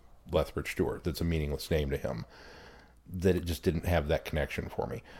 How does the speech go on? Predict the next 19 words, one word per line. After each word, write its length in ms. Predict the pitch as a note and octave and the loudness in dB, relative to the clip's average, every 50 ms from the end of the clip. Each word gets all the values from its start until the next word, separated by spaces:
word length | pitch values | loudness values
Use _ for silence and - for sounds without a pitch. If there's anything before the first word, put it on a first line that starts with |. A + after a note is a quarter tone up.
| - - - - - - - - - - - - - - - - - | -16 -16 -16 -16 -16 -16 -18 -18 -20 -20 -20 -20 -20 -20 -20 -20 -10
So 540 | - - - E3+ D3+ C#3+ C#3 C3 B2+ A#2+ - - - - - - - - _ - - | -6 6 10 12 12 12 12 12 12 12 8 2 -8 -18 -20 -20 -20 -20 _ 6 10
they 120 | C3+ B2 | 10 12
went 200 | A2+ G#2 G2 F2+ | 12 12 10 10
there, 200 | - G2+ F#2+ F2+ | 10 10 10 10
they 160 | E2 G2 G2 F2 | 10 8 8 8
did 160 | F2+ E2 D#2 | 8 6 6
that. 120 | E2+ D#2+ | 6 4
It's 100 | C#2+ E2 | 6 6
like, 180 | F2 E2 - - | 4 4 6 6
okay. 320 | B2+ A#2 - F#2 D2 - - - - - - - - - | 4 6 6 4 4 4 0 -6 -18 -20 -20 -20 -12 -2
Then 240 | G2+ A#2 B2 A2 G2+ | 4 6 6 6 6
for 520 | - A#2 G#2+ G#2 G2+ G2+ G2 G2 F#2+ F#2 - - - - - - - - - | 8 10 10 12 12 12 10 10 8 4 -2 -10 -18 -20 -20 -20 -18 -2 4
Andy, 640 | A2 A#2 A#2 B2 A#2 A2+ G#2+ G2+ F#2 F2+ F#2 - - - - | 8 10 10 10 10 10 8 8 6 4 2 -2 -4 -4 2
uh, 300 | G#2 G2 F#2 F#2 F2+ F2 - | 4 6 8 8 8 6 6
and 220 | F2 F#2 F2+ F2 | 4 2 2 4
David 300 | F2+ F#2 F#2+ F#2 F#2+ D#2+ | 6 6 8 8 6 4
to 60 | E2+ | 2
turn 240 | - - - G2+ F#2+ | -2 -2 0 2 4
around 420 | F2 E2+ F2 E2 D#2+ D#2+ D#2 D#2+ | 4 4 4 4 4 2 2 0